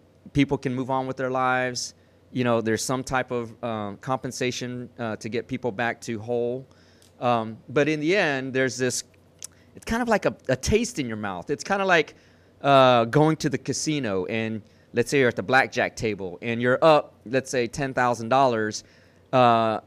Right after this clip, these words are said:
but you didn't leave the table. You keep gambling and you keep gambling and you walk away with, let's say, fifteen hundred bucks. So when you leave, <laughs> like for me, when I leave, it's like, "Man, I made, uh, you know, I, I'm walking away up fifteen hundred,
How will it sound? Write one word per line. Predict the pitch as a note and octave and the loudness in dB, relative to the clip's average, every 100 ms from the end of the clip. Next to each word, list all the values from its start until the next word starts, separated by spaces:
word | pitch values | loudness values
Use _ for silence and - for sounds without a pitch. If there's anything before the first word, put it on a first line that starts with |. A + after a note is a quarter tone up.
| - | -4
but | C3 - | -4 -2
you | |
didn't | B2 G2+ | -2 -2
leave | A2+ G#2+ | -2 -4
the | G2 | -4
table. | - A2+ D#2+ C#2+ - _ _ - | -2 -2 -4 -14 -20 _ _ -10
You | A#2 | -6
keep | - B2+ | -4 -4
gambling | A2+ B2 A#2 A#2 A2+ | -2 -2 -2 -6 -6
and | A2 | -8
you | |
keep | - B2+ | -8 -4
gambling | A#2+ A#2 A2+ A2 G#2+ | -2 -2 -2 -6 -6
and | A2+ | -8
you | A2+ | -4
walk | A#2 B2 - | 0 0 0
away | A2+ A2 | -4 -2
with, | G#2 G#2 | -4 -6
let's | A2 G#2+ | -6 -6
say, | - G#2+ G2+ - _ _ _ | -4 -4 -4 -10 _ _ _
fifteen | B2+ - A#2+ | -2 -2 -4
hundred | G#2+ F#2 | -2 -2
bucks. | - C2 - - - _ _ _ _ - | -4 -6 -10 -16 -18 _ _ _ _ -6
So | - D#3 | 2 4
when | D#3 | 4
you | D#3 | 4
leave, | F3 C4+ B3 D#3+ D3+ D3 - _ _ _ | 6 6 6 4 0 -4 -16 _ _ _
<laughs> | - D3 A#2+ D#2 | -4 -2 -2 2
like | C#3 C3+ | 4 4
for | D3+ | 0
me, | A3 E3 | 2 2
when | C#3+ C3+ | 4 2
I | |
leave, | C3+ G#3+ F#3+ C#3+ | 4 4 2 0
it's | - | 0
like, | C3+ | -2
"Man, | F3 F3 | 0 -2
I | A#2+ | -2
made, | C3 C#3 C3 | -2 -2 0
uh, | C3 | -2
you | C3+ | -4
know, | C3 A#2+ | -4 -2
I, | F#2+ A#2 A2 | 0 -2 -4
I'm | A2+ | -4
walking | B2+ F3+ C#3+ | 0 -2 -2
away | C3 C#3 | -2 0
up | - G3 D#3 - _ _ _ | 2 2 0 -4 _ _ _
fifteen | D#3 C#3+ D3 | -4 -2 -2
hundred, | D3 G3+ D3+ C3+ | 0 2 2 2